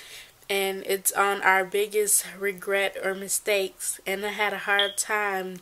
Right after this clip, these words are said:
thinking of a regret or a mistake that would be good enough to write about. And so the one I came up with is being vulnerable in relationships and trusting people, and, you know what I'm saying,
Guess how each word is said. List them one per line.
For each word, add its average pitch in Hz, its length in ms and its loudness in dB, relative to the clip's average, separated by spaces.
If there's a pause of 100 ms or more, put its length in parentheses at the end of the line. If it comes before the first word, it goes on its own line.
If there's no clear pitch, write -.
thinking 202 420 -4
of 180 200 -4
a 180 40 -4
regret 185 640 -4
or 185 160 -4
a 185 60 -6
mistake 220 680 -2 (680)
that 196 180 0
would 190 140 -2
be 196 100 -6
good 196 200 -2
enough 196 180 -8
to - 140 -4
write 240 180 4
about. 208 520 -4
And 196 400 -6
so 202 260 -2
the 202 120 -6
one 196 220 -6
I 294 120 6
came 233 380 -4
up 208 120 -6
with 208 280 -4 (140)
is 202 480 -2 (1600)
being 214 300 -4
vulnerable 202 480 -2
in 190 180 -2
relationships 190 840 -2
and 190 160 -10
trusting 196 500 -2
people, 190 580 -6
and, 180 260 -6 (540)
you 240 80 -12
know 262 80 -2
what 269 80 -2
I'm 254 60 -8
saying, 262 600 -4